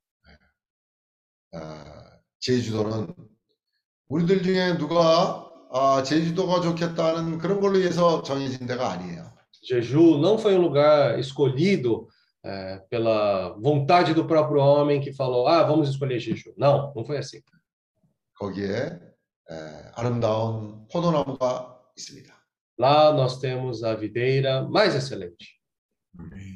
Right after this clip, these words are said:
Speaker 1: 여기에 우리가 벌써 매여서, 어, 이제 전진하고 있는 거예요.
Speaker 2: É, agora estamos atados a essa videira e pouco a pouco estamos avançando.
Speaker 1: 지금 현재로는,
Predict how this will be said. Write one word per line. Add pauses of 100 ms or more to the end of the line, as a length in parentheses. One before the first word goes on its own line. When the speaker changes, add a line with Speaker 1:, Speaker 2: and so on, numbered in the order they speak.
(320)
Speaker 1:
여기에
우리가 (260)
벌써
매여서, (160)
어, (460)
이제 (760)
전진하고
있는
거예요. (520)
Speaker 2:
É,
agora
estamos
atados
a
essa
videira
e
pouco
a
pouco
estamos
avançando.
Speaker 1:
지금
현재로는,